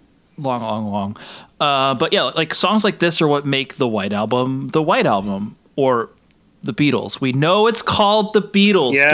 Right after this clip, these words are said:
Speaker 1: Don't write us about that, okay?
Speaker 2: We said that
Speaker 1: We know that.
Speaker 2: twelve years ago when we started covering the
Speaker 1: <laughs>
Speaker 2: White
Speaker 1: That's right.
Speaker 2: Album. We had
Speaker 1: Yeah.
Speaker 2: that disclaimer at the top,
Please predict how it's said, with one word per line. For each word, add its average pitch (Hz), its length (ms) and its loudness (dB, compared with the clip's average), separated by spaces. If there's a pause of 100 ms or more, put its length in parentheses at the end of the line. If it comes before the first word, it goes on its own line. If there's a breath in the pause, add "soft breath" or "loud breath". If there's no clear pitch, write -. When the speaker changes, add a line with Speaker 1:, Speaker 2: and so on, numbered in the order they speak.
(120)
Speaker 1:
Don't 147 160 2
write 196 220 2
us 202 160 2
about 147 340 -2
that, 123 140 -2
okay? 170 600 0
Speaker 2:
We 143 140 0
said 180 300 2
that 175 220 6
Speaker 1:
We - 20 -2
know 180 200 2
that. 147 120 2
Speaker 2:
twelve 165 320 4
years 160 300 4
ago 143 420 4
when 135 100 4
we 131 140 2
started 143 460 2 (200)
covering 143 300 2
the 180 80 2
Speaker 1:
<laughs> - 0 -
Speaker 2:
White 135 180 4
Speaker 1:
That's 131 140 2
right. 127 100 0
Speaker 2:
Album. 127 220 2
We 127 100 2
had 135 160 2
Speaker 1:
Yeah. 147 100 4
Speaker 2:
that 160 100 0
disclaimer 175 440 2
at 190 60 0
the 214 80 4
top, 151 560 0